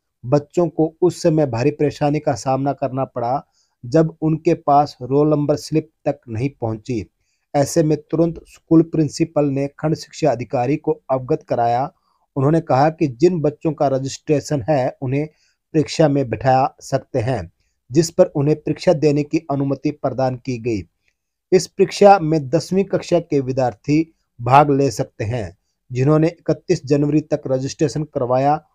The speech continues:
उनकी मंगलवार को यहां परीक्षा आयोजित हुई। हरियाणा सुपर शो में बाजी मारने वाले बच्चे का हरियाणा कक्षा, हरियाणा सरकार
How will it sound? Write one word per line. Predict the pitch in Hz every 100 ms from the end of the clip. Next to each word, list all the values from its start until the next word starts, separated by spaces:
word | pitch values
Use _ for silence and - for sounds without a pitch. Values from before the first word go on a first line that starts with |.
| _ -
उनकी | 143 151 - 143
मंगलवार | 135 147 151 151 147
को | 139
यहां | 120 120 139
परीक्षा | 139 143 - - 156 -
आयोजित | 131 131 139 -
हुई। | 127 120 - _ _ _ _ _ -
हरियाणा | 139 151 180 226
सुपर | - 175 196
शो | 165 - 165 175
में | 165 165 165 _ _ -
बाजी | 131 156 156
मारने | 170 156 156 156
वाले | 151 143 139
बच्चे | 127 - - 170
का | 165 120
हरियाणा | 117 127 151 170 - -
कक्षा, | - - 151 147 160 _ _ _ -
हरियाणा | 147 175
सरकार | 170 170 160 151 156